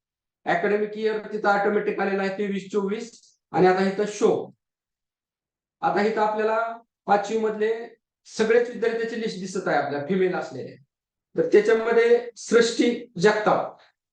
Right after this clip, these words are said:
कुठं आहे शोधलो आपण. हा, सृष्टी जगताप दिसते वरून पाच नंबरला आहे. तर ते आता, आता पहिली फील्ड आहे सरळ आयडी. तर तिचा आयडी आहे तिथं, स्टुडंट नेम आहे त्याच्या पुढं, त्याच्या पुढं स्टँडर्ड आहे पाचवी,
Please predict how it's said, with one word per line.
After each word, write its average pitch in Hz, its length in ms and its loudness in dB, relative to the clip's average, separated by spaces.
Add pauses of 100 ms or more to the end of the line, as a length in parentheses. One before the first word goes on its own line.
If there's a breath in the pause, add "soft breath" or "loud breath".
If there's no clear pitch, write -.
कुठं 190 180 4
आहे 208 100 6
शोधलो 208 340 2
आपण. 208 400 -2 (640)
हा, 170 200 2
सृष्टी 196 400 -4
जगताप 214 400 0
दिसते 214 260 0
वरून 208 600 -2 (420)
पाच 208 260 4
नंबरला 175 380 -6
आहे. - 240 -8 (440)
तर 185 160 2
ते 226 400 6 (540)
आता, 233 420 0
आता 233 220 -2
पहिली 226 260 0
फील्ड 233 280 -4
आहे 233 260 2
सरळ - 380 -2
आयडी. 131 340 -6
तर - 320 -6
तिचा 196 200 0
आयडी 196 200 -2
आहे 190 220 -4
तिथं, 185 420 -10 (260)
स्टुडंट 226 420 6
नेम 226 220 2
आहे 220 160 0
त्याच्या 202 260 -2
पुढं, 196 300 -4 (320)
त्याच्या 202 200 4
पुढं 214 180 2
स्टँडर्ड 220 500 0
आहे 208 400 -6
पाचवी, 185 560 -4